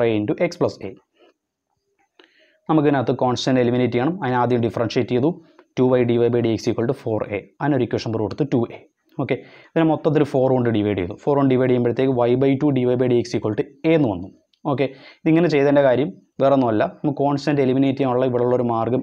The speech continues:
ഈ രീതിയിൽ ചെയ്താലും മാത്രമേ പറ്റത്തുള്ളൂ. ഓക്കെ, ഇതിപ്പോൾ നമുക്ക് ഫോർ എയുടെ വാല്യൂം കിട്ടി, എയുടെ വാല്യൂം കിട്ടി. ശരിയാണോ? ഫോർ എ equal to ടു വൈ d-,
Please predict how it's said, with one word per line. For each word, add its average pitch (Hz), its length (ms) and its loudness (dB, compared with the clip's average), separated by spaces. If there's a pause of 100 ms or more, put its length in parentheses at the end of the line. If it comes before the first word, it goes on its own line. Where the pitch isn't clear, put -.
(100)
ഈ 131 120 0
രീതിയിൽ 120 300 0
ചെയ്താലും 107 340 -2
മാത്രമേ 120 240 -4
പറ്റത്തുള്ളൂ. 101 340 -4 (1080)
ഓക്കെ, 123 140 0 (340)
ഇതിപ്പോൾ 180 220 2
നമുക്ക് 165 260 2
ഫോർ 147 180 2 (120)
എയുടെ 165 240 2
വാല്യൂം 147 280 2
കിട്ടി, 151 200 0 (240)
എയുടെ 127 240 2
വാല്യൂം 107 260 0
കിട്ടി. 92 180 -8 (400)
ശരിയാണോ? 127 320 0 (100)
ഫോർ 123 140 2 (100)
എ - 100 2
equal 143 200 -2
to 160 100 -6
ടു 147 100 2
വൈ 131 40 4 (160)
d-, - 80 -4